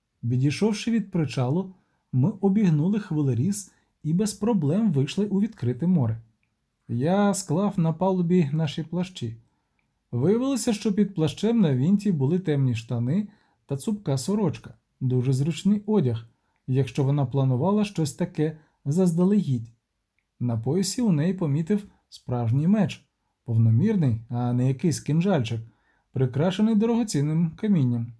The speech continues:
І судячи з того, як вона рухалась, я вирішив, що леді може дати собі з тим мечем раду. А ще Вінта нагадувала мені когось, тільки я не міг пригадати, кого саме. Нагадувала радше не рисами,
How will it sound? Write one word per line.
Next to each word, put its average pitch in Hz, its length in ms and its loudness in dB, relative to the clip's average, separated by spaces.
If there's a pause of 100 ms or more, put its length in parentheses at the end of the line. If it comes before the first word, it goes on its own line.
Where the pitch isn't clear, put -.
(520)
І 120 220 -2
судячи 170 460 0
з - 80 -6
того, 180 260 0
як 143 180 0
вона 131 200 0
рухалась, 190 580 -2 (400)
я 190 180 0
вирішив, 240 460 -2
що 202 220 -2
леді 170 420 0 (220)
може 165 300 2
дати 180 300 0
собі 170 400 0 (200)
з - 120 -20
тим 131 180 2
мечем 139 360 0
раду. 156 320 0 (720)
А 127 120 0
ще 180 280 2
Вінта 220 340 2
нагадувала 196 540 2
мені 160 260 2
когось, 135 580 0 (380)
тільки 208 360 -2
я 220 140 0
не 220 100 2
міг 214 240 2
пригадати, 143 640 2 (320)
кого 143 280 -2
саме. 123 360 -4 (920)
Нагадувала 156 640 2
радше 165 320 -2
не 151 140 0
рисами, 131 500 -2